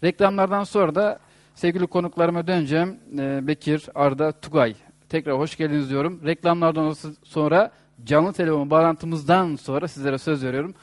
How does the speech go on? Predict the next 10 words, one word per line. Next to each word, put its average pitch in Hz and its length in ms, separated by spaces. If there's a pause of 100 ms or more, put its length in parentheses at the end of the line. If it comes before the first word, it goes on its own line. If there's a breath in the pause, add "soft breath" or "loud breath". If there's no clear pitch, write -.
(240 soft breath)
Bakalım 151 300
izleyicilerimiz 147 460
de 147 60
merak 147 300
ediyor 123 240
neler 131 260
yapmışlar. 139 520
Ama 185 200
öncesinde 170 800 (200)
reklamlar. 110 640